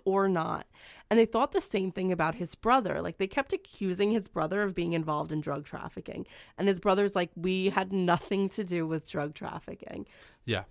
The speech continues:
Speaker 1: But they're trying to investigate everything they can.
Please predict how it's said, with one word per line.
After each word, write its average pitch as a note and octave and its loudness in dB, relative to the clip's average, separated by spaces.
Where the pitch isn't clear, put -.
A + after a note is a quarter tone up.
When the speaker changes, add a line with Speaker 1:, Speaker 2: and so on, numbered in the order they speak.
Speaker 1:
But B3+ 0
they're F4 2
trying G3+ 2
to A3+ -2
investigate F3+ -2
everything D#3+ -4
they C#3+ -6
can. - -14